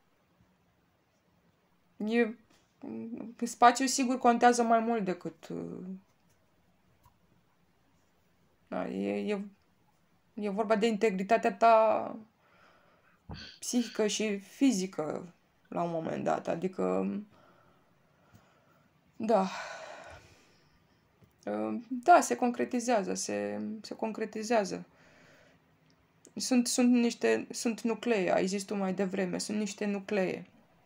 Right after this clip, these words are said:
Și e bine pentru că probabil tinerii, adică tinerii transmit. Transmit mai departe și uite ce chestie mișto se întâmplă acolo,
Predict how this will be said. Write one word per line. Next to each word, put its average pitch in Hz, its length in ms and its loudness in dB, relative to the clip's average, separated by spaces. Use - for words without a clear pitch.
Și 208 600 -2
e 220 60 6
bine 277 260 2
pentru 302 260 2
că 302 160 2
probabil 285 440 6
tinerii, 302 360 4
adică 277 220 4
tinerii 302 340 0
transmit. 277 600 2
Transmit 208 400 0
mai 208 180 6
departe 220 960 4
și - 680 -4
uite 220 220 -2
ce 208 140 -6
chestie 202 300 -4
mișto 196 260 -4
se 208 160 -6
întâmplă 196 380 -2
acolo, 247 960 6